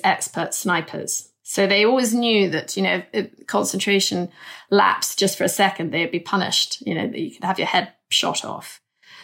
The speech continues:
Also, the house, I think, again, this goes back to, to the London Regiment knowing each other beforehand. They were a very good unit,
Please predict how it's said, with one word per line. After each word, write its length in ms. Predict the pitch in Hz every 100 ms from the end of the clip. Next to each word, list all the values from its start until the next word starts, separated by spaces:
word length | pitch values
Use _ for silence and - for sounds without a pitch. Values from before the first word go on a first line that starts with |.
| -
Also, 380 | 254 294 - 202
the 100 | 196
house, 560 | 214 196 190 - - _ _ -
I 120 | 220
think, 320 | 226 254 - -
again, 300 | 214 240 240
this 140 | 180
goes 180 | 208 196
back 240 | 220 214 -
to, 300 | 208 185 - _
to 140 | - 214
the 80 |
London 340 | 202 220 214 190
Regiment 400 | 180 175 185 -
knowing 280 | 190 202 190
each 200 | - 175
other 140 | 170
beforehand. 720 | - - 208 185 165 147 - - - - - _
They 140 | 247 254
were 80 |
a 60 | 226
very 260 | 247 302 302
good 160 | 202
unit, 540 | 185 247 202 - -